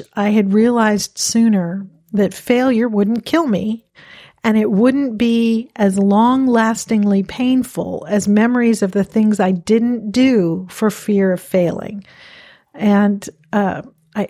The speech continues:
I truly wish that I had learned that sooner. There's a, the corollary to that is something I read in an article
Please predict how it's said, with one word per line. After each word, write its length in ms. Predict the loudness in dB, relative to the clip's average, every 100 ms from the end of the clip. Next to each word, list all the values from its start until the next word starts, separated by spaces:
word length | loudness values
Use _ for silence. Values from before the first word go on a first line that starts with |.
| -4
I 120 | -4
truly 460 | -4 -4 0 2 2
wish 340 | 2 0 0
that 140 | -4 -2
I 120 | -2
had 200 | -2 -2
learned 240 | -2 -2 -4
that 200 | -6 -6
sooner. 440 | -2 -2 -4 -8
There's 260 | -2 -2 0
a, 180 | -2
the 180 | -2 -6
corollary 760 | -6 -2 2 4 2 2 0 0
to 160 | -2 -2
that 400 | 0 0 0 -2
is 100 | -4
something 340 | -6 -4 -2
I 180 | 0 -2
read 480 | -4 -4 0 0 2
in 120 | 2
an 160 | 2 0
article 800 | 0 0 0 -2 -2 0 -2